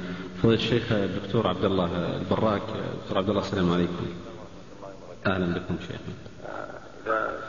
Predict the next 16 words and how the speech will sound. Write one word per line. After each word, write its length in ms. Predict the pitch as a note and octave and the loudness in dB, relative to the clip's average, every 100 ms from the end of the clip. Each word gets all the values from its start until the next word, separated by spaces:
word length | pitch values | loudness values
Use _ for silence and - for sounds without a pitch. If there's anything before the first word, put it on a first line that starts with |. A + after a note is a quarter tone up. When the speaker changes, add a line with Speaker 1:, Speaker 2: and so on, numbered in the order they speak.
| G#2+ | -8
Speaker 2:
سمحت 160 | G#2+ - - G#2 | -8 -10 -8 -6
لي 120 | G#2+ | -4
وسمح 360 | G2 - G2 - | -4 -4 -6 -6
لي 60 | F#2 F2+ F2 - - | -8 -8 -10 -12 0
Speaker 1:
تفضل. 480 | - E2+ D#2+ D2+ - | 6 10 10 8 8
Speaker 2:
شيخنا 280 | - - F#2 | 8 10 8
الدكتور 320 | E2+ F2 - | 8 8 10
عبد 140 | F2+ | 10
الكريم، 440 | F2+ D#2+ F2+ G#2+ F#2+ - G2 - - - - - - - | 10 8 10 12 10 6 4 4 2 2 2 2 2 6
آه، 200 | - G1+ | 8 10
بتنبيه 580 | A2+ A2+ A#2 A#2 B2 A2 | 10 10 10 12 12 12
أود 160 | A2+ | 12
أن، 300 | - - - | 10 10 10
آه، 440 | - - F2+ E2+ G2 | 10 10 8 6 6
أثناء 300 | - G#2 - | 8 8 8
استعراضكم 680 | - F#2 G#2+ G2 - G2+ | 8 10 10 10 8 6